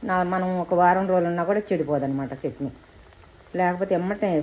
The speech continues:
స్మెల్ వచ్చేసిద్ది చల్లటి వాటర్ పోసామంటే. ఓకేనండి, సరిపోద్ది. ఇక ఆపేసాను స్టవ్, చాలు.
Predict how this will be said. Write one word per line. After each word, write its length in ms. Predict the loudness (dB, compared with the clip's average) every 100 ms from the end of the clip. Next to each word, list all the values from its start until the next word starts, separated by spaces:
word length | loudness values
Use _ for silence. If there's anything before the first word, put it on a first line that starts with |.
| -2
స్మెల్ 260 | -2 2 2
వచ్చేసిద్ది 460 | 2 -6 -6 -8 -10 -14 -20 -20 -20 -8
చల్లటి 340 | -2 0 0 0
వాటర్ 220 | -2 -4 -6
పోసామంటే. 500 | -6 -6 -8 -10 -12 -16 -20 -20 -20 -20 -20 -20 -20 -8 -2
ఓకేనండి, 500 | -2 0 0 0 -2 -2
సరిపోద్ది. 400 | -2 0 0 0
ఇక 60 | -2 -4
ఆపేసాను 420 | -4 -4 -4 -6 -8
స్టవ్, 220 | -8 -6 -6 -10 -12 -20 _ _ -20 -20 _ _ _ -4
చాలు. 320 | -4 -2